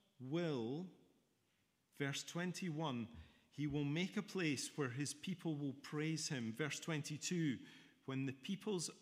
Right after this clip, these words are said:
and the kingdoms will assemble to worship the Lord." He's confident that God will act to give his people a future.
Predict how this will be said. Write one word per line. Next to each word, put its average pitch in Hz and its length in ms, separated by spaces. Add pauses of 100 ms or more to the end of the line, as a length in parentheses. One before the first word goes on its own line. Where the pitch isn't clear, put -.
(220)
and 131 160
the 117 80
kingdoms 185 680
will 135 140
assemble 160 540
to 160 160
worship 147 560
the 143 100
Lord." 135 420 (340)
He's 139 240
confident 160 880 (280)
that 131 220
God 170 280
will 220 240
act 123 380
to 139 100
give 143 280
his 139 200
people 123 640 (240)
a 127 80
future. 170 520